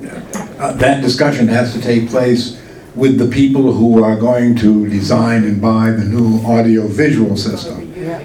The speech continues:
Speaker 1: Because that's, that's one of the drivers.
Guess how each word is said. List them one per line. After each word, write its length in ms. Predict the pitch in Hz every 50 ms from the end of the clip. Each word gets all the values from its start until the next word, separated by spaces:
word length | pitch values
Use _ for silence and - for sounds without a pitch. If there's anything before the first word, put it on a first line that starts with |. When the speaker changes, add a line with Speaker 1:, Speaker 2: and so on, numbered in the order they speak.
| -
Speaker 1:
Because 320 | 113 120 117 127 117 - -
that's, 420 | - 139 147 147 - - - -
that's 400 | - 143 139 139 131 - - - - -
one 300 | 110 120 135 143 156 156
of 100 | 143 -
the 100 | 127 113
drivers. 800 | - 107 107 107 107 107 104 101 - - - - - - -